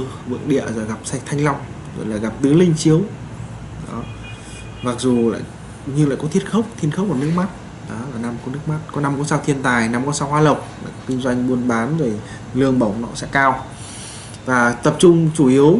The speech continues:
hôm nay lá số tử vi này là tôi sẽ hướng dẫn cho cô ấy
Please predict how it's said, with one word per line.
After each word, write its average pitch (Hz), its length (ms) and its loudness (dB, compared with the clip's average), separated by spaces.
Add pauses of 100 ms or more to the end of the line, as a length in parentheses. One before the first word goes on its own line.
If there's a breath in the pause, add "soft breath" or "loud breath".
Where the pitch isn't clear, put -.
(160)
hôm 160 120 2
nay 151 220 6
lá 143 120 4
số 160 140 2
tử 127 140 4
vi 135 120 2
này 120 300 0 (440 loud breath)
là 113 300 2
tôi 135 260 2
sẽ 120 300 -2 (160)
hướng 151 320 8
dẫn 220 300 4
cho 180 120 2
cô 147 200 6
ấy 165 140 4